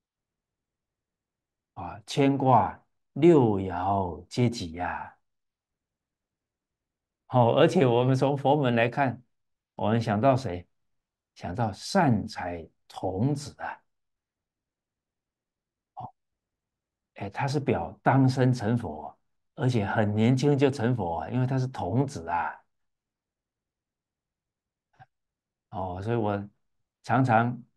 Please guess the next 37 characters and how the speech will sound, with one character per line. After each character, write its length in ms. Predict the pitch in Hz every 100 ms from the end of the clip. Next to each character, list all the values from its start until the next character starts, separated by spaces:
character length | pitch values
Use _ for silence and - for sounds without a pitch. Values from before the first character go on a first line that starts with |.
| -
遇 160 | 143
到， 260 | 131 131 110
现 180 | - 143
在 200 | 135 131 120
有 120 | 110 104
机 160 | 123
会 160 | 135 135
遇 140 | 131
到 160 | 135 123
年 200 | 113 120
轻 200 | 127 135
人 180 | 87 90
呢， 160 | 90 _ _ -
二 140 | 143
十 140 | 110
来 160 | 107 110
岁。 280 | 113 135 131 _ _ _ _ _ _ _ _ _ _ _ _ _ _ _ _ _ _ _ _ _ _ _ _ -
哦， 180 | 80 -
我 100 | 101
说 160 | 127
：“你 160 | 139 110
们 240 | 101 107
可 140 | 104 104
不 140 | 123
要 280 | 135 127 - _ _ _ _ _ _ _ -
常 260 | 110 135
常 200 | 127 110
起 220 | 110 -
一 160 | 90 123
个 120 | 120
念 200 | 120 120
头， 240 | 90 101 - _ _ _ _
我 500 | - 120 117 107 95
还 400 | 87 - 110 113
年 640 | 123 113 98 107 110 123 135
轻 440 | - 151 156 151 _
啊。” 360 | - 85 78 117